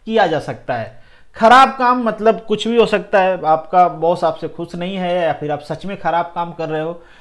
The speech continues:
या फिर आप बहुत अच्छा कर रहे हो but, अ, आपकी अफसर से आपकी पटती नहीं है, तो कुछ भी रीजन हो सकता है आपके प्रोविजन पीरियड को बढ़ाने के लिए, ठीक है। रिलैक्सेशन की बात करें तो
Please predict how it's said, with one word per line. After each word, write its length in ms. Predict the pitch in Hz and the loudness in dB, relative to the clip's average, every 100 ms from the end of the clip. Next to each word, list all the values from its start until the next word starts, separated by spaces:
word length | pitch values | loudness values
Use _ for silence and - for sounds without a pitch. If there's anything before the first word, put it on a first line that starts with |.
| - - | -20 -6
या 140 | 151 | -4
फिर 180 | 160 170 | -2 -2
आप 80 | 156 | -2
बहुत 280 | 143 151 175 | -2 -6 -6
अच्छा 240 | 175 185 | -8 -8
कर 200 | - 170 | -4 -6
रहे 140 | 165 185 | -4 -6
हो 60 | |
but, 160 | 156 139 - _ - _ | -4 -6 -10 _ -20 _
अ, 280 | 131 139 135 - - | -4 -2 -4 -8 -12
आपकी 320 | 135 139 - | -8 -8 -4
अफसर 280 | 160 156 170 | -4 -4 -8
से 160 | - 165 | -4 -2
आपकी 240 | 151 - | -2 -4
पटती 400 | 143 156 - 185 | -6 -8 -6 -10
नहीं 160 | 175 175 | -8 -8
है, 100 | 160 | -10
तो 100 | 170 | -8
कुछ 180 | 214 214 | -8 -6
भी 140 | 233 | -6
रीजन 240 | 220 220 | -4 -4
हो 80 | 185 | -6
सकता 300 | 156 151 - | -6 -8 -4
है 60 | 160 | -4
आपके 160 | - | -6
प्रोविजन 240 | 156 156 165 | -10 -10 -10
पीरियड 300 | 160 156 156 | -8 -8 -8
को 100 | 160 | -6
बढ़ाने 320 | 139 131 135 | -4 -4 -6
के 160 | 127 120 | -8 -10
लिए, 180 | 113 | -10
ठीक 260 | 110 170 175 | -10 -10 -8
है। 160 | 190 - - - - - - 175 | -10 -12 -20 -20 -20 -20 -6 2
रिलैक्सेशन 520 | 233 262 262 254 233 | 6 6 6 4 0
की 100 | 240 | 4
बात 260 | 226 - | 6 6
करें 260 | 233 220 214 | 2 0 0
तो 420 | 202 196 160 - | 0 0 -2 -12